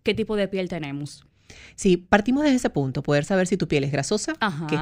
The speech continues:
Speaker 2: muy común.
Speaker 1: La grasosa.
Speaker 2: Es la, yo, desde mi punto de vista, es la que más dolor de cabeza nos da,
Speaker 1: Sí.
Speaker 2: quizás porque yo la tengo,
Speaker 1: <laughs>
Speaker 2: pero déjame decirte que tiene solución. Ese exceso de grasa, esos puntos abi-, esos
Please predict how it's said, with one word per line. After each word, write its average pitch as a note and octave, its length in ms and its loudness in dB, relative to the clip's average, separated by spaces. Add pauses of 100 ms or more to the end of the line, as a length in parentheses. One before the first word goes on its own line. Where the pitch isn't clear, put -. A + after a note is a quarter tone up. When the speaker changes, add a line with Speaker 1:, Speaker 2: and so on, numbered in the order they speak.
Speaker 2:
muy F3 140 6
común. F3 520 2
Speaker 1:
La E3 160 -10
grasosa. D3+ 400 -4
Speaker 2:
Es D#3 120 4
la, D#3 380 6
yo, D#3 280 0
desde D#3 180 0
mi D#3 80 0
punto D3+ 240 -4
de F3 80 2
vista, D#3+ 340 0
es D#3 80 0
la D#3 120 -2
que D3 200 -2
más D3+ 200 0
dolor D#3+ 180 2
de D3 80 -2
cabeza D3+ 300 2
nos C#3 160 2
da, D#3+ 260 2
Speaker 1:
Sí. - 220 -10
Speaker 2:
quizás E3+ 340 -4
porque - 240 0
yo D3 80 2
la D3 120 0
tengo, E3+ 340 2
Speaker 1:
<laughs> G#3 500 -4
Speaker 2:
pero G3 240 6
déjame G#3+ 300 4
decirte F3+ 440 4
que E3 120 0
tiene D#3+ 240 0
solución. C#3+ 600 -2
Ese D#3+ 220 2
exceso E3 300 -2
de D3 100 0
grasa, D3 640 0
esos C#3+ 320 -2
puntos D3+ 400 -2
abi-, C3+ 220 -4
esos D3 300 -4